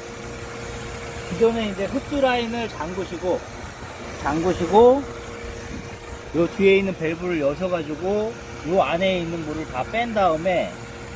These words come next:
요거를 클러주시면 요 안에 빨간색 디스크가 있는데 그 디스크를 풀러서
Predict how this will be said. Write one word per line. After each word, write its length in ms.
요거를 320
클러주시면 1000
요 100
안에 500
빨간색 500
디스크가 440
있는데 600
그 80
디스크를 460
풀러서 640